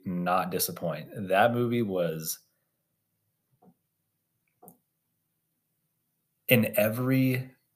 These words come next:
sense of the word, a cinematic masterpiece. It, it is, it's the culmination of one guy, Denis, I don't know how to pronounce his last name. It looks like V-, like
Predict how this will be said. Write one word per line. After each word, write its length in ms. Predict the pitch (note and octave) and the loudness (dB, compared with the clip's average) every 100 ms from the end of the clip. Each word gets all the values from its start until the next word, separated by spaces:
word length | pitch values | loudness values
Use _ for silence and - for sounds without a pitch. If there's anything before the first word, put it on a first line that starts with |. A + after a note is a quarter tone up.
| _ _ _ _ _ _ _ _ _ - | _ _ _ _ _ _ _ _ _ -2
sense 400 | - - A2+ G#2+ | 2 4 4 2
of 80 | G2+ | 0
the 120 | F#2+ | 0
word, 440 | F2+ F2+ F#2+ G2 - | 0 2 0 -4 -8
a 220 | - G2 F#2 | -2 0 0
cinematic 840 | - - A2 G2 F#2+ F2+ F2 F2 | 2 2 4 2 2 2 0 -2
masterpiece. 720 | F2 - - D#2+ D2+ E2 - - | -6 -6 -8 -8 -10 -10 -10 -6
It, 240 | G2 - | -6 -4
it 180 | G#2+ F#2+ | -4 -2
is, 460 | F#2 F2+ F2 - - _ _ _ _ _ _ _ _ _ _ _ _ _ _ _ _ _ _ _ _ | -2 -2 -2 -2 -4 _ _ _ _ _ _ _ _ _ _ _ _ _ _ _ _ _ _ _ _
it's 200 | A#2 G#2+ | 0 0
the 120 | A2+ | 0
culmination 840 | G2 - C3 C#3 A#2+ A2+ - A#2+ A2 | 0 4 4 6 4 2 2 0 2
of 340 | G2 F#2 G#2+ - _ | 0 0 -6 -16 _
one 460 | - F#2+ F#2+ A#2 B2 | -8 -2 2 4 4
guy, 460 | G#2+ F2 D2+ - - C3 | 2 0 -2 -10 -12 -8
Denis, 460 | A2 G2+ G#2+ A2+ A#2 - - _ - | -2 0 2 2 -2 -6 -20 _ -8
I 80 | G2+ | -2
don't 180 | A2+ D3 | 2 2
know 60 | |
how 120 | G#2+ F#2+ | 4 2
to 80 | |
pronounce 340 | F2 F2+ F2 - | 0 -2 0 0
his 140 | F2+ | 0
last 280 | F#2+ E2+ - | 2 2 2
name. 320 | F#2+ F#2+ G2+ - | 0 -2 -4 -4
It 60 | |
looks 260 | A2+ E3 - | -2 0 0
like 260 | C3+ - - | 0 -2 -8
V-, 180 | G#2 G#2+ - | -8 -8 -2
like 300 | G#3 F#2+ - | 0 0 -4